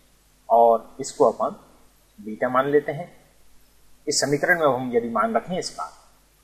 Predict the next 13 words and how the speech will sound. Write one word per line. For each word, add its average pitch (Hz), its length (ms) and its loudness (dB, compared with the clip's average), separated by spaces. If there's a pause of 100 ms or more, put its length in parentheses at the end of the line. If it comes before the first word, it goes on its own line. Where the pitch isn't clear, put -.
(320)
तो - 220 -14
x 156 320 2
square 104 460 -2 (640)
minus 120 480 -2 (720)
माइनस 135 480 -4
वन 101 140 -8 (1000)
प्लस 110 460 -2 (840)
थ्री 156 180 -4
बाई 139 200 2
टू - 200 -10 (1300)
into 123 180 -4
x 113 260 0 (800)
plus 104 340 0